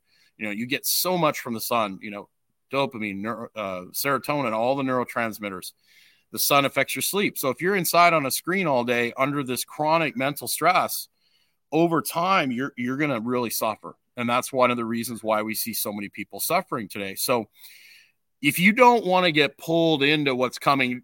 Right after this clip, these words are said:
in the next few months, okay, the propaganda that you've already experienced, and,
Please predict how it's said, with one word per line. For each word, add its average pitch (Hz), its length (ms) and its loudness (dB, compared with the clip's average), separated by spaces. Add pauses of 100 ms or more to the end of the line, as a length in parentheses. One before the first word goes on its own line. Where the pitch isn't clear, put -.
in 127 180 -2
the 117 60 -2
next - 520 -2 (240)
few 120 180 -2
months, 110 680 -2 (240)
okay, 101 380 -8 (200)
the 113 100 -8
propaganda 120 760 2
that 107 200 -10
you've 113 120 -8
already 151 440 8
experienced, 123 880 -6
and, 104 180 -10